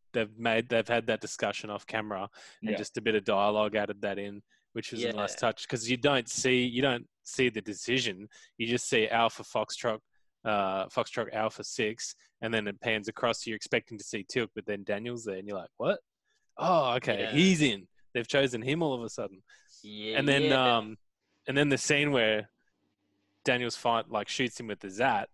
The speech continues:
Speaker 1: and then you finally get to see Teal'c's just like, it's impossible, Daniel Jackson. It's the first time you
Speaker 2: Mm.
Speaker 1: see Teal'c, apart from his Tritonin, early Tritonin days, it's the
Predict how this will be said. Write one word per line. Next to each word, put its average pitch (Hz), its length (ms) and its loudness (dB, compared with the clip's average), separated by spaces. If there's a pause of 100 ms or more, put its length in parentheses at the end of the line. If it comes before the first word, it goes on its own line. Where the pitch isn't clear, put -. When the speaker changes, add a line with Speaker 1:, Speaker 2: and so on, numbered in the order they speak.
(480)
Speaker 1:
and 123 120 -4
then 127 100 -8
you 123 120 -2
finally 139 460 0
get 120 180 -2
to 123 100 -6
see 113 500 -4 (120)
Teal'c's - 260 -8
just - 160 -14
like, 98 220 -8
it's - 220 -8
impossible, 120 600 -6
Daniel 101 320 -10
Jackson. 90 440 -18 (240)
It's - 100 -20
the - 60 -20
first 135 260 2
time 135 140 2
you 113 80 0
Speaker 2:
Mm. 104 40 -4
Speaker 1:
see 110 200 -6
Teal'c, 117 440 -4 (260)
apart 127 240 2
from 98 140 -10
his 110 120 -4
Tritonin, 117 640 -4 (360)
early 113 200 2
Tritonin 113 500 -6
days, 98 260 -4
it's 101 100 -18
the - 60 -16